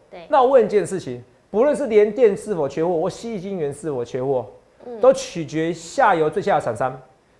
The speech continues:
Speaker 1: 对。
Speaker 2: 比如说我
Speaker 1: 它叫多少？
Speaker 2: 啊，比如说我笔记-，
Speaker 1: 它叫多少货？
Speaker 2: 笔电业者，
Speaker 1: 是。
Speaker 2: 汽车业者，家电业者，
Speaker 1: 嗯。
Speaker 2: 有没有提货？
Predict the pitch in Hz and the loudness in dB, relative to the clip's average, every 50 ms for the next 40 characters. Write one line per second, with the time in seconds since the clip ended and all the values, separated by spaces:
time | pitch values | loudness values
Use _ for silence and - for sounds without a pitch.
0 | _ _ - 202 185 170 165 175 170 214 226 226 220 226 - - - _ - 151 | _ _ -20 -10 -4 -4 -2 0 0 2 2 2 0 -2 -6 -14 -20 _ -6 -2
1 | 147 143 139 135 131 127 127 123 123 120 - - 185 180 185 180 - - 95 101 | 0 2 2 2 2 2 2 0 0 0 -2 -6 -10 -14 -14 -16 -18 -20 -20 -20
2 | - _ _ _ _ _ _ - 156 185 185 - - - _ _ 190 185 185 240 | -20 _ _ _ _ _ _ -4 -2 -2 -2 -6 -12 -20 _ _ -6 -4 0 2
3 | 233 226 220 - 202 185 151 180 202 196 190 180 - 180 151 214 208 214 202 170 | 4 4 4 2 0 -2 -6 -6 -6 -8 -8 -8 -10 -8 -6 -2 -2 -2 -2 -2
4 | - 147 120 113 - - - - - 202 - - _ - - - 247 233 156 208 | -2 -2 -4 -4 -6 -10 -18 -20 -20 -20 -20 -20 _ -18 -10 -6 -6 -2 0 0
5 | 202 208 202 185 147 - 139 117 110 - - - _ _ _ _ _ _ _ - | 2 2 2 2 0 0 -2 -4 -6 -8 -14 -20 _ _ _ _ _ _ _ 6
6 | 233 226 233 240 233 240 247 220 208 208 214 208 208 - 143 120 113 110 - - | 8 8 8 8 6 4 2 0 0 0 0 -2 -2 -2 -4 -6 -6 -10 -14 -20
7 | - 233 220 196 - - - 156 160 156 143 160 208 214 180 - - - 147 156 | -20 -20 -20 -20 -18 -8 -2 0 0 0 0 0 0 -2 -2 -2 -4 -6 -6 -4
8 | 151 190 190 160 131 - | -2 0 2 0 0 0